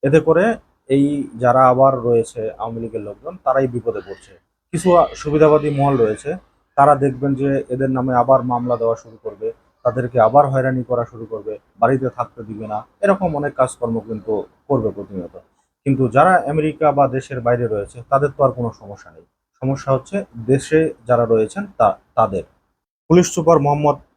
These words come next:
নজির আহমেদ আরও বলেন, নিষিদ্ধ ছাত্রলীগ যে কোনো অপতর-, অপতৎপরতা চালাতে না পারে, সেই লক্ষ্যে সংশ্লিষ্ট থানার ওসিদের কঠোর নির্দেশনা দেওয়া হয়েছে। কারো দায়িত্বে গাফলতি মেনে নেওয়া হবে না।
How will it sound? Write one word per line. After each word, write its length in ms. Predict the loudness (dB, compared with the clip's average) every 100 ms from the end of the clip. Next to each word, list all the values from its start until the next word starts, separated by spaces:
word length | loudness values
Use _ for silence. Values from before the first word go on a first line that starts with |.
| _ -8 -2
নজির 400 | 0 2 0 0
আহমেদ 380 | 0 0 0
আরও 220 | 2 4 4
বলেন, 280 | 2 0
নিষিদ্ধ 640 | -2 -6 -4 4 6 4 2
ছাত্রলীগ 520 | -2 -4 -2 0 0 -2
যে 140 | -4 -4
কোনো 200 | -2 0
অপতর-, 840 | 0 -2 -2 0 0 -4 _ -6 -2
অপতৎপরতা 680 | -2 -2 -4 0 0 2
চালাতে 380 | 2 2 2 0
না 180 | 2 2
পারে, 340 | 4 2 0 -4
সেই 220 | -4 -2
লক্ষ্যে 360 | 0 0 -4 -12
সংশ্লিষ্ট 560 | -8 -10 -8 -12 _ 0 0 0
থানার 220 | -2 -2 -2
ওসিদের 420 | -6 -6 -4 -2 -2
কঠোর 240 | -2 -2
নির্দেশনা 460 | -2 -2 -4 -4 -2
দেওয়া 260 | 2 2
হয়েছে। 300 | 0 -6 -10 -10 _ _ _ _
কারো 400 | 2 4 4 2
দায়িত্বে 360 | 2 2 2 0
গাফলতি 500 | 2 2 -2 -4 -4
মেনে 260 | -2 -4
নেওয়া 180 | -2 -4
হবে 220 | -4 -8
না। 180 | -10 -12